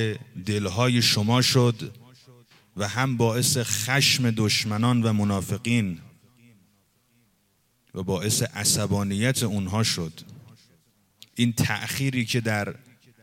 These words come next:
اعلام رهبری جدید به وجود اومد، هرچند برای ما دیگه داشت تلخ می‌شد و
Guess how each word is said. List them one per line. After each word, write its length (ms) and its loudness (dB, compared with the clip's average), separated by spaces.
اعلام 880 2
رهبری 680 2
جدید 440 0
به 80 4
وجود 380 4
اومد، 500 2
هرچند 840 2
برای 320 4
ما 160 4
دیگه 220 0
داشت 280 2
تلخ 420 0
می‌شد 420 0
و 100 -8